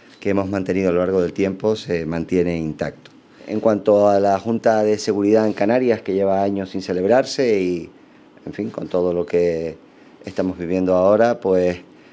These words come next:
eh, antes del quince de diciembre el ministro del Interior, eh, Marlaska, se desplazará a Canarias y prepararemos y el-, y, eh, tendremos y se celebrará lo que es la Junta de Seguridad.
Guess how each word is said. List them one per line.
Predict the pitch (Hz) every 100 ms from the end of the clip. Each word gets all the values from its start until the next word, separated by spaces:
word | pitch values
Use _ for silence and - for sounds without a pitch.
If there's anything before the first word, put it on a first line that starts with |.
| - -
eh, | 90 92
antes | 110 110
del | 110 92
quince | 113 104 104
de | 95
diciembre | 95 104 123 127 135 117
el | 92 87
ministro | 87 95 95 92
del | 90
Interior, | 90 95 101 120 139 - - -
eh, | - 82 85 85 85 82 82 82 -
Marlaska, | 85 - 101 - 120
se | 123
desplazará | 92 87 90 92 95 98 90 - - - - -
a | 95
Canarias | 104 107 123 135 156 127
y | 104 95 87 85 - - -
prepararemos | 101 98 90 90 98 107 113 - - -
y | 95
el-, | 95 92 90
y, | - 101 101 -
eh, | 92 90 90 90
tendremos | 95 104 113 120
y | 110
se | 104
celebrará | 104 95 92 90 92
lo | 98 92
que | 101
es | 104 - - - - -
la | 92
Junta | 107 104
de | 92
Seguridad. | 87 78 78 78